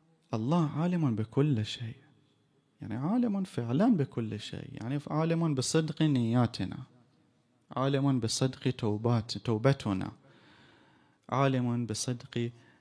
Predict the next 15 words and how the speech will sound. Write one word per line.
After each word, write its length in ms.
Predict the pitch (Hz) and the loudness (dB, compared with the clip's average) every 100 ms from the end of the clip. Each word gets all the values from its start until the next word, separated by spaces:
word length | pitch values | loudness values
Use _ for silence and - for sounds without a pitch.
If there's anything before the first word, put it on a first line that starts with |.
| - | -8
ندمنا، 800 | 104 104 113 127 113 95 107 - - - _ _ _ _ _ _ _ _ _ - | -2 0 2 2 2 0 -2 -10 -14 -20 _ _ _ _ _ _ _ _ _ -8
كما 220 | 113 104 | -4 -4
في 120 | 101 | -2
الآية: 460 | 101 - 123 117 110 | -4 -2 0 0 4
"يعلم 460 | 135 123 107 101 101 | 4 4 2 0 -4
خائنة 640 | - 110 101 127 127 104 110 | -2 0 2 2 0 0 -4
الأعين 680 | 98 - 139 151 151 160 156 - - - _ _ _ _ _ _ 104 | -4 -2 0 0 0 0 -4 -12 -20 -20 _ _ _ _ _ _ -6
وما 200 | 101 95 | -4 -4
تخفي 360 | - 123 - | -4 -8 -6
الصدور". 480 | 123 - - - - _ _ _ _ _ _ _ _ _ _ _ _ _ _ _ - - - - - - _ - | -8 -8 -12 -16 -20 _ _ _ _ _ _ _ _ _ _ _ _ _ _ _ -18 -18 -16 -20 -20 -20 _ 6
"وبنور 760 | 160 160 185 185 220 240 220 | 8 10 8 8 8 10 10
وجهك 720 | 180 147 165 143 131 139 - | 10 10 8 6 2 2 4
الذي 600 | 135 127 127 135 127 127 | 4 6 6 6 6 4
أضاء 640 | - 127 127 156 156 - 123 | 4 4 8 10 10 6 4
له 520 | 131 143 143 147 | 6 6 6 6